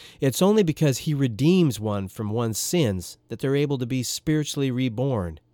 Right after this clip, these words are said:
and enter the kingdom of God. However, when Jesus steps in and pays off someone's debt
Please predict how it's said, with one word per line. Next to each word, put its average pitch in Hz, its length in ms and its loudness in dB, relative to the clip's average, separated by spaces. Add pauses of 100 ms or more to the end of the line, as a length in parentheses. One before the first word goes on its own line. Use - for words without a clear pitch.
(160)
and 113 180 -4
enter 127 280 0
the 104 120 -4
kingdom 104 400 -2
of 101 120 -6
God. 104 460 -4 (640)
However, 156 400 6
when 147 240 8
Jesus 185 420 4
steps 165 400 0
in 147 180 4
and 117 140 0
pays 135 340 0
off 117 200 2
someone's 101 600 0
debt 92 580 0